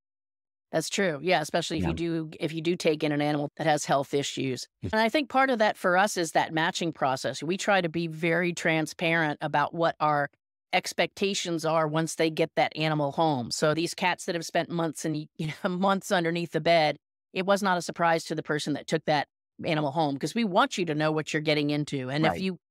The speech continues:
Speaker 1: if you get lucky and because you're, like, I, I'm thinking about one cat in particular that I adopted.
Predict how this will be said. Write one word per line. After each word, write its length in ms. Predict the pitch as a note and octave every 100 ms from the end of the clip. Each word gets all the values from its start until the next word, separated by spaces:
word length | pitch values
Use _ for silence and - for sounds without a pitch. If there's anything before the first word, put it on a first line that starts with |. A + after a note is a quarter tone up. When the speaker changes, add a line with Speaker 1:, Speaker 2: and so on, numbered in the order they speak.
| _ D#3+
Speaker 1:
if 100 | A3
you 80 |
get 180 | A3+ A3
lucky 360 | F#3 A3 B3+ A3+
and 100 | E3+
because 400 | E3+ G3 F#3 E3
you're, 340 | F3+ F3 E3+ - - - _ _
like, 200 | F3+ D#3+
I, 140 | E3+ -
I'm 100 | F#3
thinking 240 | G#3 F3+ F3+
about 220 | E3 C#3+
one 160 | F3
cat 220 | F3 F#3+ F3
in 60 |
particular 500 | - - F3+ F3+ E3
that 160 | D#3 D3+
I 80 | D3+
adopted. 600 | D3+ D#3 D#3+ - D#3+